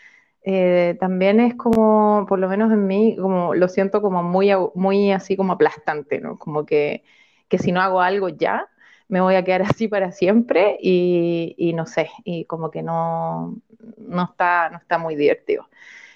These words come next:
Entonces, mm, está curioso igual todo lo que está pasando como a nivel, a nivel mundial también con eso, ¿no? Como que siento que como que se juntaron las cosas,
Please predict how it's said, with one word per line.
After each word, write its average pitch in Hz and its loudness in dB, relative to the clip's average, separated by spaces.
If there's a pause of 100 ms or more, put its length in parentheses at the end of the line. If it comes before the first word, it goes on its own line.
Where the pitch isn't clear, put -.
(140)
Entonces, 180 2 (1300)
mm, 160 -4 (440)
está 180 -4
curioso 190 2
igual 180 2
todo 180 2
lo 175 0
que 180 -6
está 165 -6
pasando 170 -4
como 160 -4
a 170 -4
nivel, 165 -6
a 190 -6
nivel 170 -2
mundial 165 0
también 160 -6
con 160 -4
eso, 160 -8
¿no? 156 -6
Como 156 -8
que 156 -6 (600)
siento 185 -2
que 196 0
como 175 2
que 175 -2
se 165 -6
juntaron 170 -2
las 165 -8
cosas, - -4